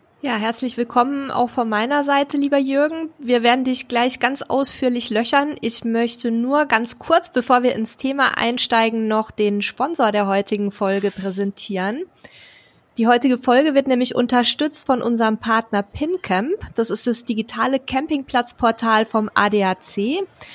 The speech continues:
Da findest du knapp zehntausend Campingplätze in ganz Europa und es werden täglich mehr. Also da lohnt sich's auf jeden Fall mal reinzugucken. Auf Pincamp kannst du dir deinen Campingplatz ganz nach deinen Bedürfnissen aussuchen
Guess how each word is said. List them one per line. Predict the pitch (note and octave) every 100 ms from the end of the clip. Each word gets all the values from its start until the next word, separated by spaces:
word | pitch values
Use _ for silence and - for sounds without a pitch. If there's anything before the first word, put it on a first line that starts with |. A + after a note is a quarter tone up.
| - - -
Da | A#3+
findest | A#3 D4 D4+ D4 -
du | C4+ C4+
knapp | C4 - -
zehntausend | - D4+ D#4+ C#4+ C#4 C4 C4
Campingplätze | B3+ C#4+ C#4+ C4 B3+ B3 B3
in | A#3+
ganz | A#3 B3+ -
Europa | A3+ A3+ B3 C#4 D#4 C#4+
und | - C#4+ E4+
es | - -
werden | B3+ B3 A#3+
täglich | - C4 C4 A#3 -
mehr. | A3+ C#4+
Also | D4+ A3+ A3+
da | A3
lohnt | A3+ C#4+
sich's | C4+ -
auf | A3+
jeden | C4 C4+
Fall | C4 A#3+
mal | A3+
reinzugucken. | G3 G#3+ C#4+ - - - - A3+ C#4+ - _ - - - _ _ _ -
Auf | A3 A3+ -
Pincamp | - C4+ D#4+ D#4+ D#4+ D#4+
kannst | C4 B3+ B3+ -
du | A#3+ A#3+
dir | A#3+ A#3
deinen | A#3 A3 A3+
Campingplatz | B3+ D4 C#4 C4+ C4 B3 - -
ganz | B3 B3 C#4 -
nach | B3 A#3
deinen | A#3 A#3
Bedürfnissen | A#3 G#3+ B3 D4+ A#3+ G#3+ G#3+
aussuchen | - F#3 G3 - - C4 - F4